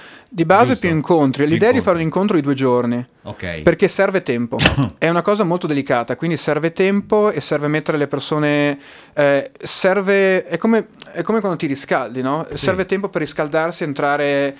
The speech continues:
Speaker 1: in, eh, diciamo, in temperatura per cominciare a far fuoriuscire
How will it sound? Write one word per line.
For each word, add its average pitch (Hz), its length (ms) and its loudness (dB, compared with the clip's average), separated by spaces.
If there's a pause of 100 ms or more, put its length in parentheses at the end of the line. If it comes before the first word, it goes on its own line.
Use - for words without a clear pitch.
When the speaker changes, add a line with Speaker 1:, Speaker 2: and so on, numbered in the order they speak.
(320)
Speaker 1:
in, 139 240 0
eh, 127 920 -4
diciamo, 139 320 -2
in 147 140 -2
temperatura 151 680 -2
per 160 180 -4
cominciare 147 480 -2
a 139 40 -2
far 139 260 -4
fuoriuscire 131 720 -4